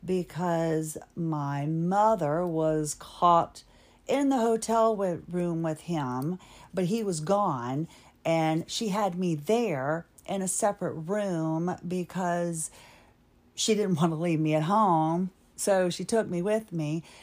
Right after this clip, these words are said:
and she blamed me for us getting caught because I was in my nightgown. And had I not been in my nightgown, we could have said we were there cleaning. So that was how I grew up.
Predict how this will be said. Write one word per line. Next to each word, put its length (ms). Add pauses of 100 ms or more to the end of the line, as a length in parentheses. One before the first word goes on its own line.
(160)
and 400
she 200
blamed 560
me 440
for 180
us 240
getting 320
caught 400
because 240
I 80
was 160
in 80
my 160
nightgown. 880
And 240
had 180
I 120
not 280
been 180
in 120
my 160
nightgown, 720 (160)
we 80
could 160
have 100
said 280
we 60
were 120
there 200
cleaning. 720 (480)
So 180
that 320
was 480
how 220
I 100
grew 280
up. 340